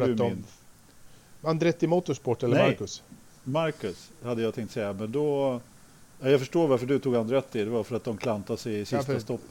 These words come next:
Speaker 2: där i Rossi.
Speaker 1: om de har en förare med i titelkampen så får man fan inte göra på det sättet och sumpa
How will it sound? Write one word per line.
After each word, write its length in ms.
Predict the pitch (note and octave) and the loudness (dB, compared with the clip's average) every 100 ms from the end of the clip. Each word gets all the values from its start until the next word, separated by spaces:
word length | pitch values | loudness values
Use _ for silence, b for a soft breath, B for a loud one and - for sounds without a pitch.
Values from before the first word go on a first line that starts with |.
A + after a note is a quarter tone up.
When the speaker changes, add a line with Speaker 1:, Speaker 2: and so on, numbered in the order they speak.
| G#2+ | -4
Speaker 2:
där 140 | F#2+ F#2+ | -4 -6
i 80 | G2 | -6
Rossi. 100 | A2 | -2
Speaker 1:
om 200 | D3 D#3 | 0 4
de 160 | D3+ | 2
har 260 | C#3 D3+ D#3 | 6 6 6
en 160 | C#3+ | 4
förare 720 | B2+ - C#3 B2+ A#2+ A#2+ B2 A#2 | 0 2 4 4 4 2 0 -2
med 400 | B2+ C#3 C#3 B2+ | -2 0 0 -2
i 80 | B2 | -8
titelkampen 760 | - C3 A#2+ A2 A#2+ A#2 A#2+ A2 | -6 -6 -6 -6 -6 -4 -4 -4
så 140 | A#2 | -6
får 140 | - | -6
man 160 | A#2 A2+ - - B B B B B B B B - | -6 -6 -10 -20 B B B B B B B B -6
fan 560 | G#3 F#3+ E3+ E3 F3 | 0 2 2 2 0
inte 260 | D#3 A#2 C3 | -4 -6 -2
göra 300 | B2+ A#2+ B2 | 0 0 -2
på 120 | B2+ | -2
det 120 | A#2 | -2
sättet 440 | G#2 B2+ - G#2 G#2+ | 0 -4 -4 -8 -8
och 60 | |
sumpa 460 | - A#2+ G2+ - | -4 -4 -4 -4